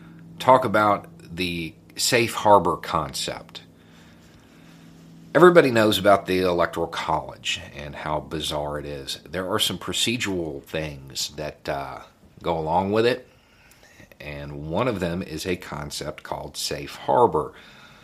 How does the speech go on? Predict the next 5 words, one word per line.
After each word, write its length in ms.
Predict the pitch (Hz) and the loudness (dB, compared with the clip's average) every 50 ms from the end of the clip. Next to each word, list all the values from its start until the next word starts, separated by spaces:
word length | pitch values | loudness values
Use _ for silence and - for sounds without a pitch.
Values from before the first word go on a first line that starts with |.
| - - - _ _ _ _ _ _ _ _ | -20 -20 -20 _ _ _ _ _ _ _ _
What 500 | - - 71 76 76 73 76 82 95 113 | -16 -14 -12 -10 -6 -4 2 4 6 6
it 80 | 127 123 | 6 6
boils 360 | 120 123 123 123 120 107 101 | 6 6 6 4 4 2 2
down 300 | 107 110 113 110 107 92 | 2 2 2 0 0 -2
to 340 | - 90 76 67 62 - | -4 -6 -6 -8 -8 -12